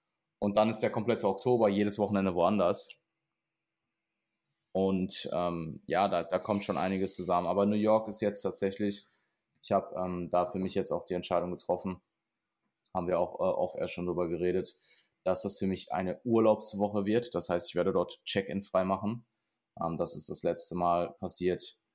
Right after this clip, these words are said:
Ende Oktober letzten, nee, Ende November letzten Jahres.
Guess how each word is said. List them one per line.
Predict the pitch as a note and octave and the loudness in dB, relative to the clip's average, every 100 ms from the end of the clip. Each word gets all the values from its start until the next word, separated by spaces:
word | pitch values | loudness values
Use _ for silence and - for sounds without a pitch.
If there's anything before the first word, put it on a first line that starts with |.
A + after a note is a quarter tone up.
| _ _ _ | _ _ _
Ende | G2 F#2+ E2+ | 0 2 2
Oktober | - A2 F#2+ F#2+ | 0 0 2 2
letzten, | F2+ - G2 - | 2 -2 -4 -4
nee, | F#2+ F2 D#2+ - _ _ _ _ _ _ _ _ - | -4 -4 -6 -14 _ _ _ _ _ _ _ _ -2
Ende | G2+ G2+ G2+ G2 | 2 4 4 4
November | F#2+ F#2+ A2+ A2+ | 4 2 4 4
letzten | F#2+ F#2 - | 2 0 -4
Jahres. | E2+ F2 F#2 - - | 0 0 -2 -6 -12